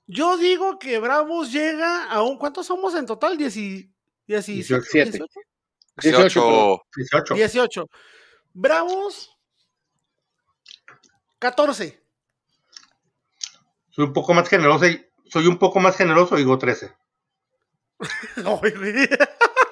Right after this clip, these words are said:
Speaker 4: Hombre, es de poca fe. Bravos va a calificar a la liguilla.
Speaker 1: Desbordas positivismo,
Speaker 4: Aquí el pick
Speaker 1: Frankie.
Speaker 4: lo vino Iván.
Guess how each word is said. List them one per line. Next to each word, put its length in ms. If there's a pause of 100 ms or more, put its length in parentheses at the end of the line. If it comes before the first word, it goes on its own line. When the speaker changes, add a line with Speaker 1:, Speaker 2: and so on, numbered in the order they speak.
(180)
Speaker 4:
Hombre, 220
es 60
de 80
poca 280
fe. 380
Bravos 260
va 40
a 40
calificar 360
a 40
la 60
liguilla. 260
Speaker 1:
Desbordas 480
positivismo, 460
Speaker 4:
Aquí 80
el 180
pick 100
Speaker 1:
Frankie. 180
Speaker 4:
lo 120
vino 280
Iván. 340